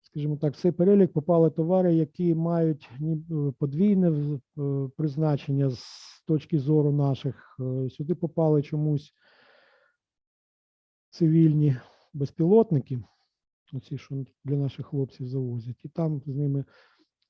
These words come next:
є такі певні, сьогодні підняли це питання, чому їх експортна комісія з експортного контролю має, е, контролювати. І для цих товарів потрібно ще,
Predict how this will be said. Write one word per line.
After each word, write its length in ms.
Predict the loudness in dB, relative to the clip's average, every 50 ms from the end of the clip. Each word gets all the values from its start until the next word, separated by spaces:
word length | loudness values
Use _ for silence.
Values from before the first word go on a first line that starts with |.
| _ _ _ _ _ _ _
є 180 | -6 -6 -6 -4
такі 300 | -6 -10 -10 -10 -12 -12 _ _ _ _ _ _ _ _
певні, 300 | 2 2 4 4 2 -2
сьогодні 360 | -2 0 0 0 2 0 -4 -6 _ _
підняли 500 | -12 -8 -4 -2 0 0 0 0 -2 -4 -8 _ _ _
це 140 | -10 -10 -6
питання, 560 | -6 -6 -4 -2 -2 0 0 0 -2 -2 -6 -10 _ _ _ _ _ _ _ _ _ _ _ _ _ _ _ _ _ _ _ _
чому 340 | -10 -6 -2 0 2 2 2
їх 300 | 2 0 -2 -6 -16 _ _ _ -6
експортна 480 | -6 -6 -6 -6 -10 -8 -6 -6 -8
комісія 380 | -2 0 2 2 2 2 0 0
з 80 | 2 0
експортного 420 | -2 -2 -4 -12 -6 _ -4 -4
контролю 480 | -2 -4 -6 -2 -2 -2 -2 -2 -4 -6 _ _
має, 320 | -6 -4 -4 -4 -4 -6 -8 _ _ _ _ _ _ _ _ _ _ _ _ _ _ _ _ _ _ _ _ _ _ _ _ _ _ _ _ _ _ _ _ _ _
е, 180 | -8 -8 -8 -6 -6
контролювати. 680 | -6 -4 -2 0 2 2 2 2 0 -2 -2 -4 -4
І 120 | -2 0 4
для 140 | 4 4
цих 200 | 4 4 0 0
товарів 480 | 2 2 2 4 4 4 6 4 4 2
потрібно 540 | 0 -4 -4 -2 0 -2 -2 0 0 0 0
ще, 440 | -2 -4 -2 0 2 2 2 0